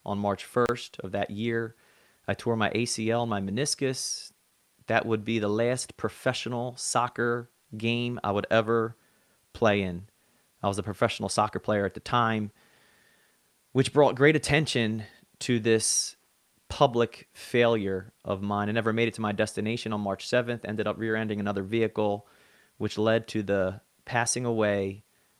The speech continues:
of the driver, a fifty-five-year-old man named Hort Kapp, father, brother, and a son.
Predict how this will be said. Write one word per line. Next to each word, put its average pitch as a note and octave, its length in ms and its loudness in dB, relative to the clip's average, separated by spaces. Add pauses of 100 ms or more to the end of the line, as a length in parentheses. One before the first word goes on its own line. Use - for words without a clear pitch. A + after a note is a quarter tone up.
(260)
of G2 220 -2
the G2 80 0
driver, F#2+ 680 0
a G2+ 40 -14
fifty-five-year-old G2+ 760 0
man G#2 260 -2
named G2 180 -4
Hort G#2 320 -4
Kapp, G#2+ 420 -4
father, A2 560 2
brother, G#2+ 580 0
and G2 100 -4
a F#2 40 -8
son. G#2+ 600 -2